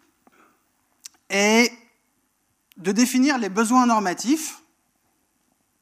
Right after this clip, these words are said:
que présente, suscite,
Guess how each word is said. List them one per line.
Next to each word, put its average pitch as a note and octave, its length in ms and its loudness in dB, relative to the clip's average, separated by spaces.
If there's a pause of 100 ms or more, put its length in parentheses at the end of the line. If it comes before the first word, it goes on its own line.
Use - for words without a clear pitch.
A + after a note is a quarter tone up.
(680)
que G#3+ 440 0 (920)
présente, A#3 460 2
suscite, - 840 -4